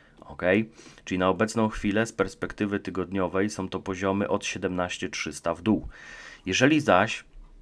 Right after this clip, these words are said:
zobaczycie na perspektywę prowzrostową, to zobaczycie, że mak-, makropunkty sprzedażowe są od trzydziestu pięciu tysięcy w górę.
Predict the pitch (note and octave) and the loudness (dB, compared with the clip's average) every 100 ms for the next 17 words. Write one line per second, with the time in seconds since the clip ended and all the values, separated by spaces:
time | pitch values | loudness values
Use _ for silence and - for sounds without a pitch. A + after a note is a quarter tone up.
0 | _ _ _ _ - G#2+ G2 G2 A2+ B2 | _ _ _ _ -8 -2 0 0 0 2
1 | G#2+ - - - F#2+ G2+ G2 - C3+ C3+ | 4 4 2 0 -2 0 -2 4 4 4
2 | A2 F#2+ - D#2 F2 A2 - - F#2+ G2+ | 0 0 -2 0 2 0 -4 -8 -2 0
3 | G2 - B2+ A#2+ F#2+ - G2 F#2+ - F#2+ | 0 -2 -2 -2 -2 -4 -4 -2 -2 2
4 | A#2 A#2 - G2+ G#2 A#2+ C3 A2+ G#2+ - | 4 2 -2 -2 4 4 2 2 2 4
5 | A2 A2 G#2 - G#2+ G2 F#2 F#2 E2+ A2 | 2 0 -6 -6 -2 0 0 0 0 0
6 | - G#2+ G#2 - - - G#2 A#2 - A2 | 0 0 0 -2 -4 -2 0 0 0 -2
7 | G2+ F2+ F#2 - E2+ F2 E2 D#2+ D#2+ E2 | -2 -2 -4 -6 -4 -4 -4 -8 -8 -4
8 | D2+ | -4